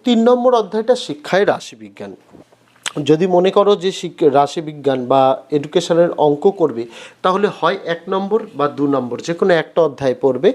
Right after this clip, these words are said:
তার সঙ্গে রাশিবিজ্ঞানের অঙ্ক করবে। আর যদি মনে করো যে, "স্যার, আমরা অঙ্ক পারি না",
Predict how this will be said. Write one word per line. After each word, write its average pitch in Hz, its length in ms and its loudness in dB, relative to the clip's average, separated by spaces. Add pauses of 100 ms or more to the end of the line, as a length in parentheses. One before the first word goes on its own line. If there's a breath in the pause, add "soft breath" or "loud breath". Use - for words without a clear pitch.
(340 loud breath)
তার 151 180 4
সঙ্গে 165 340 -2
রাশিবিজ্ঞানের 135 720 0
অঙ্ক 110 320 -4
করবে। - 340 -6
আর 120 140 -4
যদি 131 240 -2
মনে 135 240 2
করো 165 200 2
যে, 151 140 -2
"স্যার, 147 220 0
আমরা 151 320 0
অঙ্ক 139 280 0
পারি 151 380 -2
না", 123 160 -6